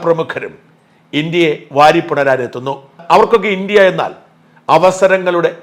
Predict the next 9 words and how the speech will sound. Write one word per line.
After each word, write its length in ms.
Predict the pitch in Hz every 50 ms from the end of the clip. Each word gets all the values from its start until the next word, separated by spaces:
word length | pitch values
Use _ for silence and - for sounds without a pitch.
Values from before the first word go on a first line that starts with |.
| _ - -
സാമ്രാജ്യമാണ്. 720 | - 151 151 151 160 151 143 127 120 120 104 107 113 123 135 147 - _ _ _ _ _ _ _ _ _ _ _ _ _ _
പക്ഷേ 220 | - - - - 160 139 139
ഈ 40 | 147 160 165
നാട്ടിലെ 340 | 165 156 151 151 147 143 143 143 - - -
കുറച്ചുപേർ 440 | 135 143 147 - - 160 151 143 139 131
മാത്രം, 260 | 120 117 - 104 98 - _ _ _ _ _ _ _ _ _ _ -
അവർ 160 | 127 139 156 160 156
എവിടെയാണെങ്കിലും 580 | 151 165 175 175 156 151 151 139 127 117 95 - - _ _ _ _ _ _ _ _ -
മോദിക്കെതിരെയും 800 | 123 135 151 170 165 175 175 151 170 160 156 156 151 139 135 123